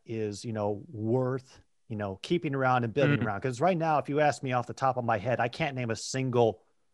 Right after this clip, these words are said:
Speaker 1: single person on the De-, Detroit defense that stands out to me, which is not to say you cannot win with a no-name defense.
Speaker 2: Sure.
Speaker 1: One of the mo-,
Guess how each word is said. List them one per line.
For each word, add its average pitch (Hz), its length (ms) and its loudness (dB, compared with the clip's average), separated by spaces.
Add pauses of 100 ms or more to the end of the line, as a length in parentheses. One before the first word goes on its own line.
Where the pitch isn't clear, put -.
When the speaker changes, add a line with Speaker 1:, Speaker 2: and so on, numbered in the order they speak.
(380)
Speaker 1:
single 185 560 4
person 127 580 0 (640)
on 147 160 2
the 131 80 2
De-, 123 200 -4 (240)
Detroit 127 420 -2
defense 123 500 -2 (120)
that 110 140 -8
stands 120 460 -4
out 113 220 6
to - 80 -4
me, 95 240 -6 (640)
which 135 220 -4
is 170 80 0
not 269 160 6
to 247 80 -2
say 196 180 6
you 160 160 2
cannot 160 380 0
win 165 440 0 (380)
with 143 240 4
a 139 60 0
no-name 143 460 2
defense. 117 760 -2
Speaker 2:
Sure. 302 340 6 (240)
Speaker 1:
One 196 160 0
of 185 60 2
the 170 60 4
mo-, 165 280 2